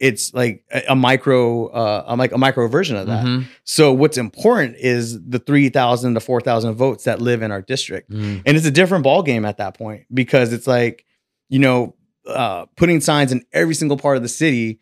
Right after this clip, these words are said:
Speaker 1: is that gonna benefit you, or is knocking on the doors of the people you
Speaker 2: Wow.
Speaker 1: live by gonna benefit you?
Speaker 2: <clears throat>
Speaker 1: And hearing their concerns and
Speaker 2: Yeah.
Speaker 1: taking time to listen and, and extending, extending your hand to be like, "If you need anything, feel free to reach out to me."
Speaker 2: Mm-hmm.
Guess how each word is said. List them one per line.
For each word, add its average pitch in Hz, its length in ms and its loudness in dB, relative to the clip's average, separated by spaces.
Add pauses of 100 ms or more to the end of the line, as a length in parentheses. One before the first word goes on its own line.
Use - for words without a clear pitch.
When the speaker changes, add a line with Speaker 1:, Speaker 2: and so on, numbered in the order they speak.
(380)
Speaker 1:
is 139 80 -2
that 127 180 0
gonna 143 140 2
benefit 143 380 -2
you, 202 320 -2 (100)
or 131 160 2
is 113 100 -2
knocking 139 480 2
on 123 120 0
the 110 100 -2
doors 120 520 -2
of 120 160 -6
the 117 100 -2
people 127 280 -2
you 110 140 0
Speaker 2:
Wow. 104 60 -4
Speaker 1:
live 127 240 0
by 101 240 -2
gonna 107 200 -8
benefit 104 380 -14
you? 113 340 -14
Speaker 2:
<clears throat> - 80 -16
Speaker 1:
And 190 260 2
hearing 165 340 6
their 135 120 0
concerns - 640 -12
and 135 120 -2
Speaker 2:
Yeah. - 40 -2
Speaker 1:
taking 139 220 2
time 139 260 -2
to 117 100 -8
listen - 440 -12 (280)
and, 135 160 0
and 139 200 2
extending, 135 600 0
extending 139 420 0
your 123 140 -2
hand 117 220 -2
to 117 60 -4
be 117 60 -4
like, 120 120 0
"If 120 100 -2
you 139 100 2
need 147 220 2
anything, 123 360 0
feel 139 160 -6
free 175 140 -6
to 160 80 -4
reach 151 180 -4
out 196 180 -6
to - 80 -8
me." 110 160 -6
Speaker 2:
Mm-hmm. 101 300 -4